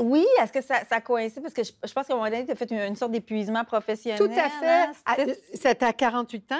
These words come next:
Speaker 2: que j'ai fait le, le burn-out <laughs> dont je
Speaker 1: Un
Speaker 2: témoigne, mais c'est
Speaker 1: lockdown.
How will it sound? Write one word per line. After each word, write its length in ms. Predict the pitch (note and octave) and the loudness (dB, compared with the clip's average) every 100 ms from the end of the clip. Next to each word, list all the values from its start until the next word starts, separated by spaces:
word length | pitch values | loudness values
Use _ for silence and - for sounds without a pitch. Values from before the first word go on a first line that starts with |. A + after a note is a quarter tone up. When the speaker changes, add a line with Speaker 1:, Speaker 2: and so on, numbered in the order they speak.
| G4+ | -6
Speaker 2:
que 100 | C#4+ | -8
j'ai 200 | F#3+ G#3+ | -6 -8
fait 400 | - - B3 A#3+ | -8 -2 2 2
le, 220 | A3 F#3+ F#3+ | 0 -2 -4
le 380 | F#3 F3+ F3+ | -4 -2 -2
burn-out 680 | D#3+ F#3 F3+ F3+ G#3 - - A#3 | -4 -4 -4 -4 -6 -8 -8 -6
<laughs> 120 | G#3+ | -4
dont 200 | G3 G3 | -4 -4
je 60 | - | -4
Speaker 1:
Un 40 | |
Speaker 2:
témoigne, 500 | A#3+ G3+ G#3 A3 A3+ | -4 -2 0 2 0
mais 80 | F#3+ | 0
c'est 80 | G3+ | 0
Speaker 1:
lockdown. 260 | G#3 A#3 | 2 0